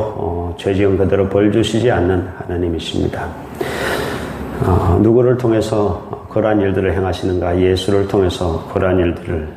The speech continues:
어, 행하시는 분이십니다. 오늘도 우리는 주님의 십자가를 붙들고, 어, 나아가야 됩니다. 그리고 예수의 이름으로, 아, 하나님 앞에 나아가야 됩니다. 그렇게 하기만 하면 하나님께서 우리에게 용서와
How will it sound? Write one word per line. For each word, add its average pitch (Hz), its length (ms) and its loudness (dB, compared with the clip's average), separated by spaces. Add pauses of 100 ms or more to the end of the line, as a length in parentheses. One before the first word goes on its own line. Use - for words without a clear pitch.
어, 82 320 -6
행하시는 90 840 2 (320)
분이십니다. 87 720 0 (160)
오늘도 95 420 2
우리는 92 300 2
주님의 95 320 2
십자가를 95 600 0 (540)
붙들고, 104 400 2
어, 82 840 -4 (220)
나아가야 87 960 0
됩니다. 80 460 -2
그리고 90 240 4
예수의 95 380 4
이름으로, 87 460 0 (440)
아, - 80 -4
하나님 92 440 2
앞에 87 380 0
나아가야 85 460 0
됩니다. 82 380 -4 (120)
그렇게 95 260 0
하기만 92 300 2
하면 92 340 0 (360)
하나님께서 92 500 2
우리에게 95 320 4
용서와 98 600 2